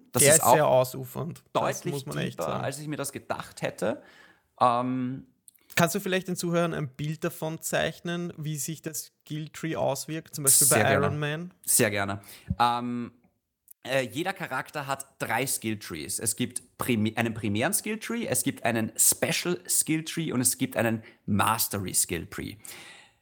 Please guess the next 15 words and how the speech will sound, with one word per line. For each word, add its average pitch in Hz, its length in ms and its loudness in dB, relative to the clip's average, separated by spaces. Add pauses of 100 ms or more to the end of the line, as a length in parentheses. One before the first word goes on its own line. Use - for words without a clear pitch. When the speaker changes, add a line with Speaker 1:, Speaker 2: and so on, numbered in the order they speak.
(460)
Speaker 1:
Der 170 240 6
primäre 165 400 -4
Skilltree 180 680 -10 (260)
sind 151 400 -2
eben 131 180 -4
deine 123 200 0
Primärattacken. - 880 -4 (200)
Da - 160 0 (380)
paust 143 380 2
du 147 40 0
einfach 139 240 0
mal 123 120 2
alle 117 200 -2
Punkte 107 460 -6
rein 139 260 2